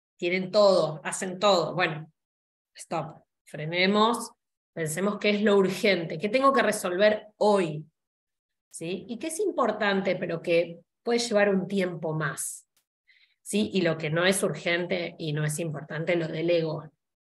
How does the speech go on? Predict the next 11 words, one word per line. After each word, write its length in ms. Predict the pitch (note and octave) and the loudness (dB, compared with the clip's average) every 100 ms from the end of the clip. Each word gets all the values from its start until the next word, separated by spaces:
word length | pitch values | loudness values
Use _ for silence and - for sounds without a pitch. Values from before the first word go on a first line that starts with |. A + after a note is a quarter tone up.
| _ _ _ _ _ _ _ _ _ _ _ - | _ _ _ _ _ _ _ _ _ _ _ -20
¿sí? 500 | - D#3+ E3+ A#3 A#3+ _ - | -16 -10 -6 -6 -8 _ -18
Es 140 | D#3 | -8
importante 560 | F3+ D#3 D#3 F3+ F3+ G3+ | -6 -4 -4 -4 -4 -2
aprender 720 | F#3 E3+ D#3+ D#3+ F3+ F#3+ G#3 - | -2 -4 -6 -2 0 -2 -4 -14
a 160 | - D3+ | -16 -12
también 480 | D#3 D#3 E3+ F3+ F#3+ | -10 -6 -4 -4 -4
delegar 600 | F3 D#3+ D#3+ E3 F3+ G#3+ | -6 -6 -4 0 2 2
y 40 | F3+ | -2
a 100 | D3+ | -8
pedir 220 | D3+ D#3+ | -6 -6
ayuda, 520 | D#3+ - E3+ D3 - | -6 -6 -4 -6 -10